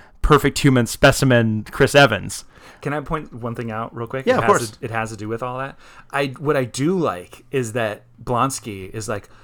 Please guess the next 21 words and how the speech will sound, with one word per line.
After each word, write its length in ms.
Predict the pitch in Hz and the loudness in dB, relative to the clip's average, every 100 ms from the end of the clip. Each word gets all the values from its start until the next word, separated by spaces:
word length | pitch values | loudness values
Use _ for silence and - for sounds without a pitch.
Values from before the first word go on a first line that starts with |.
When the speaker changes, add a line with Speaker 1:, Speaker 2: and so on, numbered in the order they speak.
| - | -8
Speaker 2:
"Yeah, 220 | 156 196 | 0 0
the 100 | 120 | 0
super 280 | 120 147 135 | -6 -6 -4
soldier 360 | 127 160 131 113 | -2 -2 -2 -6
program," 460 | - 101 95 90 | -6 -6 -8 -10
or 40 | 107 | -6
whatever. 360 | 107 101 101 - - _ | -6 -6 -8 -14 -20 _
And 340 | 127 127 120 113 _ _ | -2 -2 -2 -6 _ _
Thunderbolt 420 | - 139 139 123 110 | -6 -2 0 0 0
Ross, 420 | 117 120 - - | 0 0 -2 -10
like, 220 | - 113 | -10 -10
looks 260 | 113 123 - | -6 -6 -4
at 100 | 117 | -6
him 200 | 104 110 | -6 -10
and 140 | 120 110 | -10 -8
he's 300 | 110 101 - | -8 -10 -8
like, 220 | 104 - _ _ _ _ | -8 -10 _ _ _ _
"Yeah, 260 | - 117 113 | -8 -4 -2
that's 220 | 113 - | -4 -6
a 40 | |
simplif-, 520 | 110 - 113 110 101 | -8 -8 -8 -8 -12